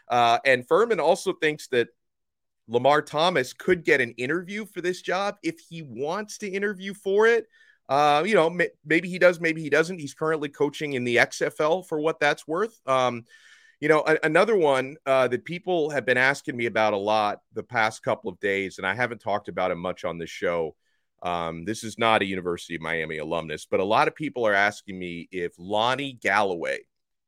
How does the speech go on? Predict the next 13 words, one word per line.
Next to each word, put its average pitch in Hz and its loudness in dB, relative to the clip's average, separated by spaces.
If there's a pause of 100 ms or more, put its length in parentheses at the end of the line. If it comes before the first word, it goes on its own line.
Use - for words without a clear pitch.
(140)
is 107 -6
a 101 -12
candidate 98 -2
for 98 -6
this 82 -12
job. 82 -2
He's 147 -8
the 156 -2
receivers 139 -6
coach 123 -2
at - -16
North 110 -2
Carolina. 82 -2